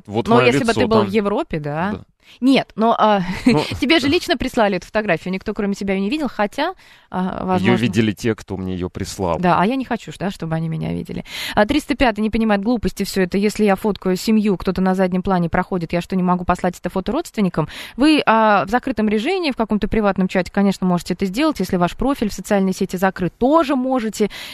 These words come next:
Speaker 2: это сделать. Но, а, размещать, а, в социальной сети вот по закону с двадцать пятого мая в Европе больше нельзя.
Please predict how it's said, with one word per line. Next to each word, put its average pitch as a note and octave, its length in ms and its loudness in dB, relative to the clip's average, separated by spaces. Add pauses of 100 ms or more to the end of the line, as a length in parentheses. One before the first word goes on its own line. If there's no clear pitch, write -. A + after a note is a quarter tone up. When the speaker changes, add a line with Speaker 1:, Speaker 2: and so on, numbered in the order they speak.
Speaker 2:
это G#3+ 220 2
сделать. F#3 540 2
Но, G#3+ 400 4
а, G3 180 4
размещать, G3+ 720 0
а, F3+ 240 4
в E3 60 -10
социальной F#3+ 560 2
сети C#4 400 -2
вот F#3 220 -4
по A3 240 0
закону G3+ 380 0
с F3+ 40 -2
двадцать F3+ 320 -2
пятого F3+ 300 -2
мая F3+ 180 0
в E3 40 -6
Европе F#3+ 340 -4
больше F#3 360 -4
нельзя. F3+ 680 0